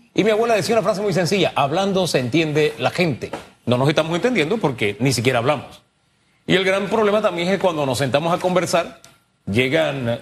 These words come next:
grupos que estiman, creen, tienen en su concepción mental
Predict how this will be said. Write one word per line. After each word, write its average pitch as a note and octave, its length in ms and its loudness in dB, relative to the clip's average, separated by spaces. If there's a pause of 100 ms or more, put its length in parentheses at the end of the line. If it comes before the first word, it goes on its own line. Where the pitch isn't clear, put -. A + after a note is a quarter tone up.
(120)
grupos E3+ 880 -2
que A2+ 440 -2 (240)
estiman, E3 840 -2
creen, F#3 380 -2
tienen F3+ 260 0
en F3 100 0
su C#3+ 140 0
concepción C3+ 580 0
mental D3 440 -2